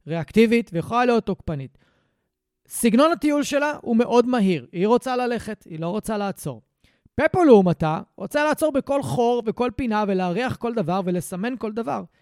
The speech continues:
הטיול עם שניהם הוא בלתי נסבל. אני מפריד, אה, שני טיולים ביום אני עוש-, אני מפריד,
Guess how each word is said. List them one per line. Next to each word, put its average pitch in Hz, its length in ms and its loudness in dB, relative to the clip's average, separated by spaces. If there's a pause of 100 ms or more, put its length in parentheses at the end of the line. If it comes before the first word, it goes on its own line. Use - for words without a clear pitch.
(460)
הטיול 233 380 0
עם 294 120 -2
שניהם 220 580 -4 (380)
הוא 180 160 -4
בלתי 240 300 -6
נסבל. 185 560 -6 (380)
אני 165 120 -6
מפריד, 214 540 2 (260)
אה, 170 160 -4
שני 240 240 0
טיולים 269 260 2
ביום 226 220 6
אני 208 140 2
עוש-, - 200 -4
אני 175 180 -6
מפריד, 226 500 -4